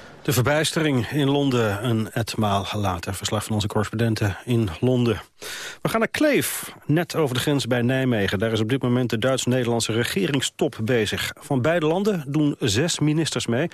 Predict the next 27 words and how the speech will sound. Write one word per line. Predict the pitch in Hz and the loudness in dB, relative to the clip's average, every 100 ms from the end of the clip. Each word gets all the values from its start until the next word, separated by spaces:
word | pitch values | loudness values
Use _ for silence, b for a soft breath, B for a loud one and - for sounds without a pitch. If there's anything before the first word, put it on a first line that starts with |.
| B B | B B
onder | B 196 | B 2
leiding | 202 220 180 | 2 2 -2
van | 160 | -2
bondskanselier | 196 180 190 170 165 139 | -2 0 -2 -2 0 0
Angela | - 185 160 123 | 0 0 2 2
Merkel | 135 202 - 196 - | 2 0 0 -2 0
en | 165 147 | 0 0
premier | - 147 151 147 120 | 0 0 0 0 0
Mark | 123 131 123 117 | 0 0 -2 0
Rutte. | 120 - 98 - B B B | 0 0 -2 -6 B B B
Ook | 214 202 | 0 2
in | |
Kleef, | 202 202 202 156 - - | 2 2 2 0 -4 -2
Wilco | 143 196 190 208 | 2 2 2 0
Boom. | 180 220 196 | 2 2 2
Wilco, | 175 214 196 180 110 107 | 2 2 2 0 0 -2
dan | 139 | -2
denk | 160 196 | 0 0
je | - | 0
politici | 170 143 127 110 - 113 | -2 0 -2 -2 0 0
weg | 131 123 | 0 0
uit | 123 | -2
Den | 156 | 0
Haag, | 160 180 180 | 0 0 -2
weg | 101 107 113 | -2 -2 0
uit | 107 | -2
Berlijn. | 139 165 185 185 | 0 2 2 0